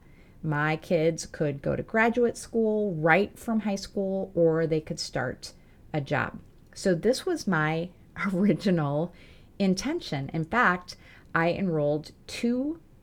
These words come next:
of my kids, my oldest two, into a college prep program that was for students who weren't quite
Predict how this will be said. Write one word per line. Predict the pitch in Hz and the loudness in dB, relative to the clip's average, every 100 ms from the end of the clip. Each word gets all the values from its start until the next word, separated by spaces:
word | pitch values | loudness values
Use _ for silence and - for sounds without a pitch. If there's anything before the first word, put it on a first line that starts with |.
| - | -2
of | 175 160 160 - | 2 4 2 -2
my | 185 196 | -2 -2
kids, | - 139 160 | 0 -2 0
my | 170 156 | -2 0
oldest | - 165 240 - - | 0 0 0 -2 -4
two, | 170 139 151 - - - - | -2 -2 -4 -10 -20 -14 -2
into | 175 - 180 | -2 2 2
a | 151 151 - | 4 2 -6
college | - 165 160 151 151 - - - | -8 -4 0 0 -2 -6 -18 -18
prep | - - 156 143 - - - - - - | -14 -2 0 0 -4 -18 -20 -18 -12 0
program | 202 190 165 139 139 143 | 4 4 2 -2 -2 -2
that | 147 | 0
was | 165 151 | -2 -4
for | - 156 147 | -2 0 0
students | - 165 156 135 - | 0 -2 -2 -4 -4
who | 165 | -4
weren't | 139 156 170 - - - - - - | -2 -2 -2 -4 -16 -20 -20 -20 -16
quite | - - 277 269 - | -14 0 4 4 2